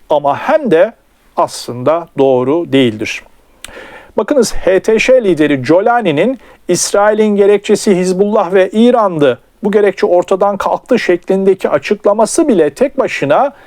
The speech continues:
Esad-İsrail işbirliği iddiasının doğru olmadığını ortaya koymaya yetmektedir.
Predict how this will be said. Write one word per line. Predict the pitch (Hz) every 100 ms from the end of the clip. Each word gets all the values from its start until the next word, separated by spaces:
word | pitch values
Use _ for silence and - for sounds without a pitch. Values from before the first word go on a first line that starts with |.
| - - - _ _
Esad-İsrail | 214 208 202 190 - 180 - 214 185 147
işbirliği | 202 - - 170 147 139 147
iddiasının | 202 170 165 151 - 175 220
doğru | 151 160 175
olmadığını | 233 208 139 120 123 120
ortaya | 190 190 - 131
koymaya | - 214 196 151 175 214 202
yetmektedir. | 127 151 - 139 - 123 113 -